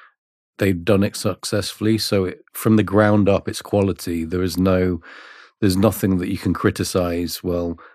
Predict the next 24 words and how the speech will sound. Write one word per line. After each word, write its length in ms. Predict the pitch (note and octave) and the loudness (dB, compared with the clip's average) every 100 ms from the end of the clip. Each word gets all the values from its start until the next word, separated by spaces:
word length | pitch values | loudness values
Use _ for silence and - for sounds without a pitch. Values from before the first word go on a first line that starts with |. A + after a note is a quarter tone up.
| - | -4
this 160 | F2+ | -4
person 440 | - G#2 F2+ - F2 | 0 0 2 2 0
didn't 200 | F#2 F2+ | 2 0
know 140 | F#2 | 0
what 180 | F#2 F2 | -2 -4
they 80 | E2+ | -4
were 100 | F2 | -4
doing. 380 | E2+ F#2 F2 E2+ | 0 0 0 -2
Just 180 | F2 | -6
from 160 | - F2+ | -4 -4
the 80 | D#2+ | -4
source 340 | - G#2 F#2+ | 0 0 2
material 640 | G2+ - - F#2+ F#2+ G2 F#2+ | -2 -2 0 0 2 0 -2
to, 440 | - F#2 F2+ E2+ - - - - _ | -2 -2 -2 -4 -8 -20 -20 -20 _
you 100 | G#2+ | 0
know, 160 | G2 | 2
the, 180 | F2+ F2 | 2 -2
the 280 | F2 - G2 | -4 -4 -6
final 500 | - G2+ F#2+ F#2 F#2 | 0 2 2 0 -2
effects, 560 | F#2 - F#2 F2 - - | -4 -2 -2 -2 -8 -4
everything 560 | G#2+ F#2+ F2+ - F#2+ F2+ | -4 -2 -4 -4 -4 -2
was 160 | F2 | -4
in 320 | F#2 - F2+ F2+ | -6 -4 -4 -4
sync. 540 | - G2+ F2 F2+ - | -2 -4 -4 -8 -16